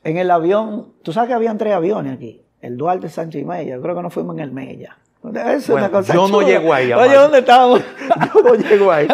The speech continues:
Speaker 2: Aquí había tres aviones.
Speaker 1: Aquí habían tres aviones que eran así, eh,
Speaker 2: Ok,
Speaker 1: y,
Speaker 2: ok.
Speaker 1: y, y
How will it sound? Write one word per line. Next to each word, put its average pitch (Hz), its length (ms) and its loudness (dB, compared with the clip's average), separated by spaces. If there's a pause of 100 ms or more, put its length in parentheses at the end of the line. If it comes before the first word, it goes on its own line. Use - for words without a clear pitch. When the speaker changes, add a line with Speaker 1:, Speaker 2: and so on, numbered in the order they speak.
(260)
Speaker 2:
Aquí 254 280 2
había 269 220 6
tres 302 180 4
aviones. 214 340 4
Speaker 1:
Aquí 226 140 0
habían 254 300 6
tres 240 160 6
aviones 269 540 4
que 202 80 0
eran 190 200 2
así, 190 440 -2
eh, 185 60 2
Speaker 2:
Ok, 160 160 2
Speaker 1:
y, 170 200 -2
Speaker 2:
ok. 139 200 -2
Speaker 1:
y, 170 440 0
y 151 500 -4